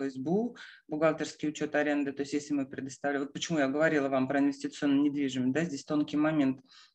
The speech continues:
определить, двадцать пятый я применяю или все-таки это инвест-недвижимость, и я учитываю по, а, шестому. Здесь есть нюансы, опять-таки, э, задавайте вопросы, если вдруг мы будем вместе с вами разбираться. Там есть несколько критериев признания.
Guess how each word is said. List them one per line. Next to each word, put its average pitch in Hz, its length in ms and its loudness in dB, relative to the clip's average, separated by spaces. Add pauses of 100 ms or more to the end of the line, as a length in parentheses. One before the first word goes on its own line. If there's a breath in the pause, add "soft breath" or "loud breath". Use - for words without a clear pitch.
определить, 151 540 4
двадцать 156 400 2
пятый 220 280 6
я 139 140 4
применяю 143 540 0
или 135 80 -4
все-таки 156 360 -4
это 147 140 -2
инвест-недвижимость, 151 1000 0
и 139 400 0
я 147 180 2
учитываю 139 480 -4
по, 143 440 -2 (320 loud breath)
а, 135 200 0
шестому. 143 800 0 (200 loud breath)
Здесь 151 380 -2
есть 147 220 0
нюансы, 180 380 6
опять-таки, 147 560 0
э, 127 520 -6
задавайте 139 460 2
вопросы, 196 440 2
если 151 220 -8
вдруг 143 260 -2
мы 139 160 4
будем 160 200 2
вместе 151 240 2
с - 100 -8
вами 139 200 4
разбираться. 143 680 2 (400 loud breath)
Там 170 160 6
есть 160 280 4
несколько 139 420 -4
критериев 180 540 2
признания. 139 640 0